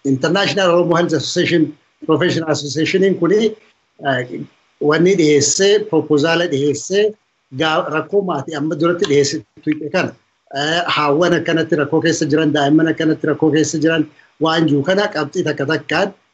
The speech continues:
Hirphaa Internationalitti dhiyeeffatee, eh, nuti maallaqa hin qabnu, maallaqa Hirphaan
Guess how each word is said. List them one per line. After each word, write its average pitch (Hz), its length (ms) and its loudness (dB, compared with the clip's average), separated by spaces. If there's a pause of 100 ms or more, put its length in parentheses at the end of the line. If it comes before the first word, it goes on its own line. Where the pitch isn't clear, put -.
(120)
Hirphaa 190 320 0
Internationalitti 165 880 -2
dhiyeeffatee, 147 600 0 (760)
eh, 135 340 -2 (100)
nuti 156 300 0 (680)
maallaqa 160 480 2
hin 170 180 4
qabnu, 143 360 -2 (380)
maallaqa 156 400 0
Hirphaan 180 360 0